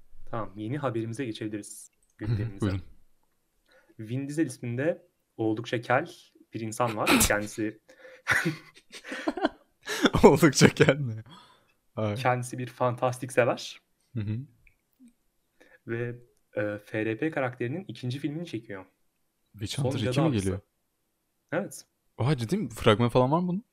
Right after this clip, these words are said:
Speaker 2: Bilgim sadece.
Speaker 1: Fragmanı yok. Sadece bir bilgi.
Speaker 2: Aa, ben Witch Hunter biri yani çok sevmemiştim ama okeydi bence. Bilmiyordum
Speaker 1: Yani ben
Speaker 2: o
Speaker 1: bunu
Speaker 2: zamanlarda şeyi, F R P karakteri olduğunu
Speaker 1: <laughs>
Speaker 2: izlerken.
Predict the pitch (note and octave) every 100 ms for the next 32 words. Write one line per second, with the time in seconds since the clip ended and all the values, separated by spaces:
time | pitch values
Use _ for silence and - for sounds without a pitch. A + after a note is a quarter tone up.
0 | _ A#2 A#2 A2 G2+ - - - B2+ A#2+
1 | A#2 C#3 F#3 - - - - A#2 G#2+ A2
2 | D#3+ - A#2 G#2+ G2 - A#2 C3 G#2 F2+
3 | G#2+ A#2+ A#2+ C3+ B2 C3+ B2 B2+ B2+ -
4 | G#2+ - D#3 - D#3+ D3 G2 - D#3+ G3+
5 | E3 F3 D#3+ G2+ G2+ - - - - -
6 | - - - - - - - _ _ _
7 | _ A2 C3 A2+ A#2 - - - G2+ G2
8 | A2+ G#2 _ _ _ - G2+ F#2 _ -
9 | - - G2+ F#2+ - G#2 F#2 G2+ G2+ G2
10 | G2 F#2+ _ _ - - - - _ _
11 | _ _ _ _ _ _ _ - A#2+ -
12 | - - _ _ _ - - G2 G2 F#2+